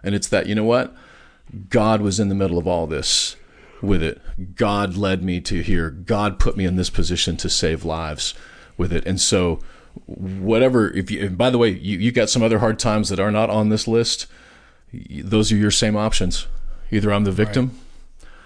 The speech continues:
Speaker 1: and I can't, uh, do anything about it, and so I have to blame the system. I have to cry out against the system. I have to tweet and to blog about it.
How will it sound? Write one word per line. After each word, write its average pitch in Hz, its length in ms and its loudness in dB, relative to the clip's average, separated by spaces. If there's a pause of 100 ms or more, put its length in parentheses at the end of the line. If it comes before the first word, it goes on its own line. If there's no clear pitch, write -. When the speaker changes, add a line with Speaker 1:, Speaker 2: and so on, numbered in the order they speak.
(280)
Speaker 1:
and 98 180 0
I 95 80 2
can't, 104 340 0 (180)
uh, 87 300 0
do 104 180 0
anything 113 300 4
about 107 240 2
it, - 100 0
and 123 80 -8
so 117 100 0
I 101 40 0
have 107 120 -2
to 104 80 -6
blame 101 220 0
the 90 80 -4
system. 131 460 2
I 98 80 2
have 95 180 -2
to 92 120 -4
cry 107 260 0
out 98 100 0
against 92 260 -4
the - 60 -4
system. 123 480 0
I 95 80 0
have 98 200 -4
to 92 80 -10
tweet 135 300 4
and 98 140 -6
to 98 60 -6
blog 127 320 2
about 117 240 2
it. - 120 0